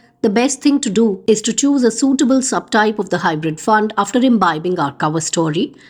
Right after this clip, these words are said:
then select a set of actual funds within that subtype, then start a systematic investment plan, S I P, and then stick to it for a long time to come.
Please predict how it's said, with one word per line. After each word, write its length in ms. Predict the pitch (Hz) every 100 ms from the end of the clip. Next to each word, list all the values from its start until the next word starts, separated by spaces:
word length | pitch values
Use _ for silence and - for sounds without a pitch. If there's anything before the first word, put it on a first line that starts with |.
| -
then 160 | 156 151
select 440 | - 180 233 233
a 80 | 185
set 200 | 180 160
of 160 | 151 -
actual 400 | 180 - 240 233
funds 460 | - 156 165 185 -
within 260 | 170 226
that 200 | 240 202
subtype, 600 | - 143 - 147 151 233 - _ -
then 120 | 254
start 360 | 254 - 262 285
a 40 |
systematic 680 | 269 262 - 277 254 214 185
investment 520 | 160 151 147 156 143
plan, 380 | 202 214 196 214 - 156
S 180 | 139
I 140 | 151 147
P, 360 | 214 226 220 - - -
and 180 | 302
then 200 | 254 233
stick 400 | 233 - 202 196
to 160 | 214 185
it 160 | 180 -
for 120 | 233
a 60 |
long 340 | 247 170 147 156
time 280 | 160 151 151
to 80 |
come. 380 | 170 156 - -